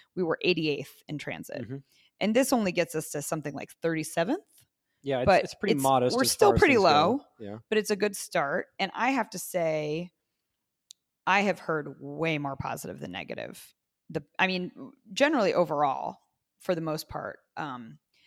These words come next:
Speaker 1: and, you know, we have, we have a system that's really meant to magnify the voices of the minority, which is good.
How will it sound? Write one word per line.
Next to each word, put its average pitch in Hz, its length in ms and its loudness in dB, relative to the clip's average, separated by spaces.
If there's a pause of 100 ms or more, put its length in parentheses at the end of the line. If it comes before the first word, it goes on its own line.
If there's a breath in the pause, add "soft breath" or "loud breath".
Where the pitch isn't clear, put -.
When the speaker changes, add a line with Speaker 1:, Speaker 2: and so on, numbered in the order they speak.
(240 soft breath)
Speaker 1:
and, 415 120 -8
you 415 60 -2
know, 233 140 2
we 240 160 0
have, 220 220 2
we 220 180 0
have 220 160 2
a 190 40 -2
system 196 440 -6
that's 156 180 -6
really 151 220 -2
meant 143 260 -6
to - 100 -8
magnify 151 760 -4
the 147 120 -6
voices 151 720 -4
of 143 360 -6
the 143 340 -6
minority, 151 480 -2
which 208 180 -2
is 160 100 -6
good. - 400 -2